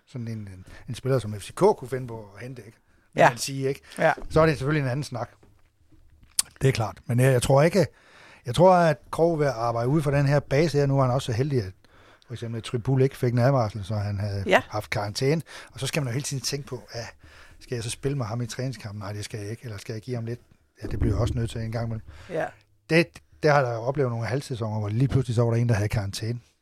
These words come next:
Speaker 1: i den første kamp i foråret. Det er jo, det er noget skidt jo, det ved man. Men det, det slap de fra.
Speaker 2: Ja. Øh, og med det tror jeg, vi er nået til, øh,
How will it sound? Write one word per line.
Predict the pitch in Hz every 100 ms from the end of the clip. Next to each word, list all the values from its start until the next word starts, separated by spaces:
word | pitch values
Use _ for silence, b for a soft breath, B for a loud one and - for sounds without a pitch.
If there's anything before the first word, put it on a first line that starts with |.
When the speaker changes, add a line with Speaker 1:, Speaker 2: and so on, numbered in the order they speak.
| _ _ _ _ _ -
Speaker 1:
i |
den | 113
første | 120 104
kamp | - 107
i | 104
foråret. | 107 107 110 101
Det | 123
er |
jo, | 117 110 B B B B B
det | 160
er |
noget | 175 143
skidt | 170 160
jo, | 123
det | 131
ved | 143
man. | 123 87 _ _ _
Men | 123 113
det, | 151 -
det | 151
slap | 143 135
de | 127
fra. | 117 - _ _ - _ B B B B B _
Speaker 2:
Ja. | - 156 _ _ b b b b b b _ -
Øh, | 180 190 214
og | 214
med | 214
det | 202 262 302
tror | - 254
jeg, | 269 254
vi | 247
er | 226 208
nået | 226 254 254
til, | 233 240 220 196 185
øh, | 170 175 170